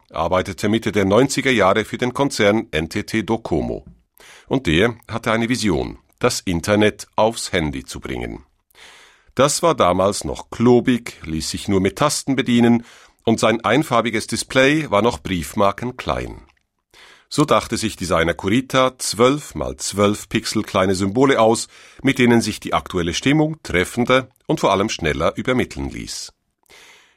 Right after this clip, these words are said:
Die von japanischen Mangas inspirierten, wahlweise heiteren, traurigen oder grimmigen Smileys verbreiteten sich wie eine Epidemie, erst in Japan, dann in Asien, schließlich der ganzen Welt.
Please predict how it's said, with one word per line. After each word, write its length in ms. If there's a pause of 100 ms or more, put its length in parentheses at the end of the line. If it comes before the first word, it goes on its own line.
Die 80
von 240
japanischen 560
Mangas 380
inspirierten, 840
wahlweise 600
heiteren, 720
traurigen 720
oder 320
grimmigen 520
Smileys 540 (300)
verbreiteten 600
sich 340
wie 220
eine 240
Epidemie, 600 (220)
erst 240
in 60
Japan, 640
dann 200
in 160
Asien, 480 (280)
schließlich 500
der 140
ganzen 400
Welt. 380